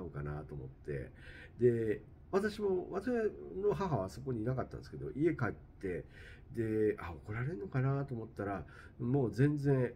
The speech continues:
あの、「あ、お帰り」みたいな感じで、えー、何のな-、あれもなくてですね、えー、まあ、それから全然怒られることもなく、あの、ずっとうちの母親、これ、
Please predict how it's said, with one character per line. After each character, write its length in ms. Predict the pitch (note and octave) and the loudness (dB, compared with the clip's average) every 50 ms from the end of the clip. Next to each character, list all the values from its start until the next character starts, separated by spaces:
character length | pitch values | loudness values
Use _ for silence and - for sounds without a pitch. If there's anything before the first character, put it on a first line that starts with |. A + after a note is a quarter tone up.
| - | -6
あ 120 | - G#2 G#2 | -6 -6 -4
の、 360 | G#2 G2+ F#2+ F2+ E2+ D2+ - - - - - - - | -4 -4 -4 -4 -6 -6 -8 -10 -16 -20 -8 -2 2
「あ、 160 | G3+ F#3 D3+ | 4 4 4
お 80 | B2+ | 4
帰 240 | B2+ D3 D#3 D3+ D3+ | 4 4 4 4 4
り」 100 | D3 D3 | 4 2
み 100 | B2 F#2+ | 2 0
た 140 | C#2 - D#2 | -2 -4 -4
い 40 | C#2+ | -4
な 80 | C#2 C2+ | -4 -6
感 320 | C2 C2+ - E2 D2+ D2 | -6 -6 -8 -8 -6 -8
じ 140 | C#2+ C#2+ C#2 | -8 -8 -8
で、 200 | C2+ D#2 D2 - - | -6 -6 -6 -6 -10
え 540 | - - C#2 D2+ D#2 D2 C#2+ C#2 C#2 C#2 C2+ C2 - - - - - - G#2 | -12 -10 -8 -8 -8 -6 -6 -6 -6 -6 -8 -8 -10 -14 -16 -20 -16 -10 -6
ー、 60 | G2+ | -2
何 240 | A2+ B2+ C#3+ D3 C#3+ | 0 2 2 2 2
の 100 | C#3 C3 | 2 2
な-、 160 | B2 B2+ - - - F2+ G#2 G#2 | 2 0 0 -2 -4 -6 -4 -4
あ 60 | G#2+ | -2
れ 80 | A2 | -2
も 140 | A2 A2 G#2+ | -2 -2 -2
な 120 | G2+ G#2 G#2 | -2 -4 -4
く 80 | - - | -6 -8
て 80 | - - | -10 -10
で 80 | - | -10
す 140 | - - - | -10 -12 -12
ね、 260 | - C2 C2 C#2+ - - - - - - - - - - - | -10 -10 -10 -10 -12 -18 -20 -20 -20 -20 -20 -20 -18 -12 -10
え 400 | - D#2 D#2+ D#2 C#2+ C2+ C#2 C2 | -6 -4 -4 -4 -4 -4 -4 -6
ー、 140 | - - A#2 | -6 -6 -6
ま 80 | G#2+ | -4
あ、 20 | G2+ | -2
そ 120 | - D3 | 0 2
れ 80 | C#3 B2+ | 2 2
か 120 | C3 B2 | 4 2
ら 100 | A#2+ G#2+ | 2 2
全 220 | F#2 A2+ B2+ B2+ | 2 2 2 4
然 140 | C3 C3 B2 | 4 2 2
怒 200 | A2 G#2+ - A#2 | 2 0 -2 -2
ら 100 | A2+ A2+ | -2 0
れ 60 | A2 | 0
る 80 | G#2+ F#2+ | 0 -2
こ 140 | - C#2 C2+ | -2 -4 -12
と 80 | C2+ | -12
も 100 | B1 - | -12 -10
な 100 | - B1 | -10 -10
く、 260 | A1+ - - - - - - - - - - - - | -12 -12 -12 -14 -14 -14 -16 -18 -18 -18 -18 -12 -6
あ 100 | - G#2 | -2 -2
の、 160 | G2+ G2+ G2 | 0 0 -2
ず 300 | G2 G#2 C3 G3+ D4 D4 | -2 0 2 4 4 4
っ 60 | D4 - | 4 4
と 100 | C4+ A3+ | 4 4
う 80 | F3+ | 4
ち 140 | C#3 - A#3 | 4 2 2
の 80 | A#3+ G3+ | 0 2
母 300 | G3+ G3+ F#3 F#3+ G3 G3 | 0 0 -2 0 0 2
親、 280 | F#3+ F#3 F#3 F3+ E3+ D#3 | 2 2 2 2 2 0
こ 120 | - C#3+ | 2 4
れ、 140 | C#3 C3+ | 4 4